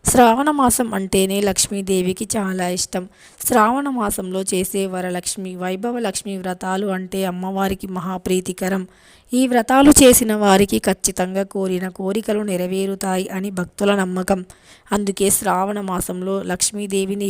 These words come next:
ఏ రకంగా పూజించినా సరే, మనకు తోచిన విధంగా, తెలిసిన విధంగా భక్తి, శ్రద్ధ, నమ్మకంతో అమ్మవారిని ఏ విధంగా పూజించినా సరే అమ్మవారు ఖచ్చితంగా వరాల వర్షాన్ని కురిపిస్తారు, సిరి సంపదలను కలిగిస్తారు.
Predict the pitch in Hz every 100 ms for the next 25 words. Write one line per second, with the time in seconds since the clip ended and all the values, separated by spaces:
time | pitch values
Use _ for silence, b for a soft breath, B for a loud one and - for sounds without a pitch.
0 | 185 185 196 247 240 247 254 262 262 226
1 | 202 202 208 202 202 202 190 185 b b
2 | b 214 214 220 226 214 226 240 294 269
3 | 226 226 220 220 226 190 196 240 233 214
4 | 202 202 202 196 175 - 220 233 226 190
5 | 180 202 170 175 190 196 190 196 202 185
6 | 180 190 202 196 202 202 190 b b b
7 | _ 214 214 240 226 254 285 311 311 254
8 | 247 226 220 220 226 247 214 202 - 180
9 | 185 196 208 214 - 185 - 190 190 190
10 | 202 190 180 185 233 220 190 - 185 185
11 | 190 196 190 185 185 - 190 180 180 180
12 | B B - - 202 196 175 196 190 185
13 | 190 247 - 175 175 185 - 185 175 180